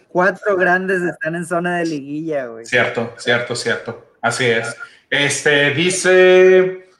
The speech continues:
Speaker 2: José Guadalupe, decía, "Caviño, la vera vera de mis Pumas, vi a Suazo y Guiñac, me quedo con el francés, me agradaba más el Guille Franco, opinión sin fanatismo".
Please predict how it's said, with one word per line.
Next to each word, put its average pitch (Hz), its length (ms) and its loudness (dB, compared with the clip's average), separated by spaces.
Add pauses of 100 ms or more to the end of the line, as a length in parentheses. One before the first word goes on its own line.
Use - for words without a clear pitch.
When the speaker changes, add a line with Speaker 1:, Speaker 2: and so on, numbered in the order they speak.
(460)
Speaker 2:
José 160 340 -4
Guadalupe, 185 520 4
decía, 175 580 0
"Caviño, 160 380 -4
la 165 140 -2
vera 160 200 -4
vera 165 300 -8
de 156 80 -16
mis 135 180 -20
Pumas, 156 500 -12
vi 143 120 -12
a 151 80 -6
Suazo 156 340 -6
y 151 40 -12
Guiñac, 135 420 -8
me 131 100 -10
quedo 139 240 -6
con 139 160 -6
el 131 80 -8
francés, 123 640 -6
me 117 80 -8
agradaba 127 420 2
más 143 260 -2
el 143 160 -8
Guille 131 260 -8
Franco, 117 440 -4
opinión 117 380 -8
sin 123 200 -12
fanatismo". 104 680 -8